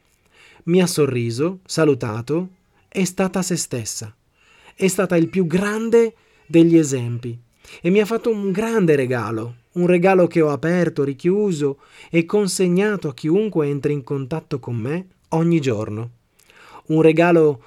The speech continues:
fatto di autenticità, privo del bisogno di stupire, vivo,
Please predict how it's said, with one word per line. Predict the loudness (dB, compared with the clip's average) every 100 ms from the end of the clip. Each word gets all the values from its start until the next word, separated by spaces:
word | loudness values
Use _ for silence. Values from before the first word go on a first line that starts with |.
| _
fatto | -6 -4 0
di | 2
autenticità, | 2 2 -2 -4 -6 -4 -2 -4 -6 _ _ _
privo | 0 2 2 0 -4 -10 _ -4
del | -2
bisogno | 0 2 4 4 2
di | -2
stupire, | -6 -8 -6 -2 0 0 -2 -8 _ _ _ _ -12
vivo, | -4 0 2 2 2 0 -6